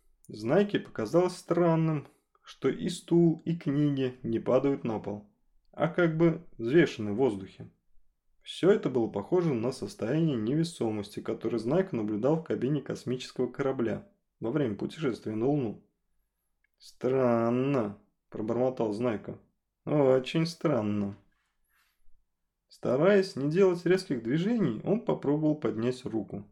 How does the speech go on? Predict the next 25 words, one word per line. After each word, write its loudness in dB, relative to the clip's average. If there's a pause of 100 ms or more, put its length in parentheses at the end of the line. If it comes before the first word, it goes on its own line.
(440)
Его 4
удивило, 2 (100)
что 0
для -2
этого 2
ему 2
не 2
потребовалось 0
никаких -2
усилий. -8 (920)
Рука 2
поднялась 0
как 0
бы -2
сама 0
собой. -6 (580)
Она 2
была 4
легкая, 2 (140)
как -4
пушинка. -4 (1500)
Знайка 0
поднял 0
другую 4
руку. -4